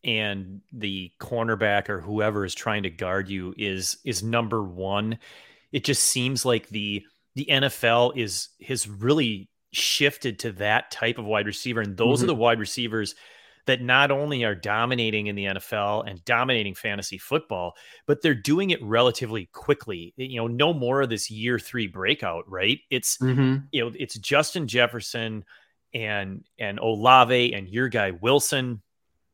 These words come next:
Speaker 1: This year, you identified the, the three that are, that are the top up there. You know, J S N gets open all over the place, you know, Flowers. And
Speaker 2: Mm-hmm.
Speaker 1: there's just so many examples of these guys being successful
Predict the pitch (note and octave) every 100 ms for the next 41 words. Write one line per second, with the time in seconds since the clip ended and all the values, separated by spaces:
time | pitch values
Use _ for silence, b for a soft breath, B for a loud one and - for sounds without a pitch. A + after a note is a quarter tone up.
0 | _ C3 B2+ - C3+ C#3 G#2+ A2+ C3 C3
1 | B2+ B2+ - B2+ B2 A2 A2 A2+ - B2+
2 | B2 A#2 A2+ A2 A2+ A2+ G#2+ G2 - -
3 | A#2+ A#2 A#2+ - B2 A2+ A2+ G2 E2+ B2
4 | B2+ B2+ - B2 A#2+ B2 - _ _ _
5 | _ _ - C3 C3 A2+ G#2 G#2+ C3 C#3
6 | C3+ C#3 B2+ A#2 - - G2 - - C3
7 | B2+ B2+ B2+ A#2 - B B B B -
8 | D3 C3+ B2+ - - G#2+ G2+ F#2+ - _
9 | _ _ _ _ _ E3 F#3 D#3 E3 -
10 | F#3+ F#3+ G3+ F#3 A#2 G#2+ B2 D#3+ D3+ A#2
11 | G2 A2 A2 - A#2 A2 G#2 A#2 C#3 C#3
12 | - B2 - - E3 G3 - G#2 F2+ F#2